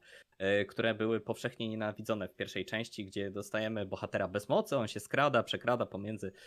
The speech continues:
tymi złoczyńcami, e, no i musi wykonać te rzeczy.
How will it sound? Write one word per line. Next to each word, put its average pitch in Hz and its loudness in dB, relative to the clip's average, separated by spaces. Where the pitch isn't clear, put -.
tymi 104 -4
złoczyńcami, 107 -2
e, 98 6
no 110 2
i 123 4
musi 120 -2
wykonać 107 0
te 110 -2
rzeczy. - -2